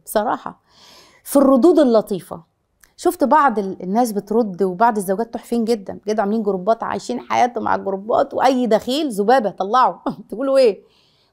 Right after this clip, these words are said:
اللهم بارك، بيقعدوا يتفننوا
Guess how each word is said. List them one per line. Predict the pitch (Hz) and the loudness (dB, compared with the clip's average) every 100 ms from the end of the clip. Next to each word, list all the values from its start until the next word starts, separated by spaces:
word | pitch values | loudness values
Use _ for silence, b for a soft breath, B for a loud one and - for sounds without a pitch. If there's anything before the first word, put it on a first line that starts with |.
| - | -6
اللهم | 214 339 349 | 2 4 4
بارك، | 240 320 320 - | 4 4 2 -4
بيقعدوا | 190 214 226 330 302 | -2 0 2 2 4
يتفننوا | 294 339 294 269 240 262 277 262 | 4 4 0 2 2 2 2 0